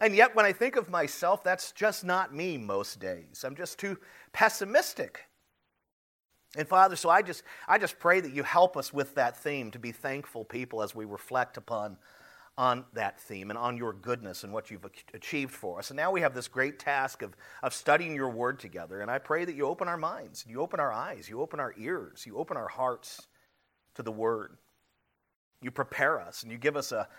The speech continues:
a humility right now so that we can receive it properly.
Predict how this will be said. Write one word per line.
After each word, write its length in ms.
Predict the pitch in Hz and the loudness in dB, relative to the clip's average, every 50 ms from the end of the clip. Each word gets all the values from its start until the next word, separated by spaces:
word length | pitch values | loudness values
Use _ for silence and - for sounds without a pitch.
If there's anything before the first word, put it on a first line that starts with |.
| - - - | -20 -12 -10
a 100 | 113 110 | -10 -10
humility 600 | 104 - 147 139 117 123 143 175 170 123 110 98 | -8 -8 -8 -6 -4 -2 -2 -2 -2 -4 -6 -8
right 280 | 92 90 87 90 87 87 | -10 -10 -10 -12 -14 -16
now 260 | 92 85 - - - - _ _ _ _ _ | -18 -20 -20 -20 -20 -20 _ _ _ _ _
so 140 | - 127 | -12 -10
that 100 | 110 120 | -10 -8
we 140 | 117 123 139 | -6 -6 -6
can 160 | 131 127 107 | -4 -6 -8
receive 500 | 101 101 - - - - 139 127 117 101 - - | -8 -10 -10 -10 -10 -8 -8 -10 -10 -12 -16 -18
it 160 | - - - - _ _ _ _ _ _ _ _ _ _ _ - | -18 -20 -20 -20 _ _ _ _ _ _ _ _ _ _ _ 0
properly. 500 | - 127 123 120 - 107 87 82 85 | 4 4 4 4 2 -4 -10 -12 -14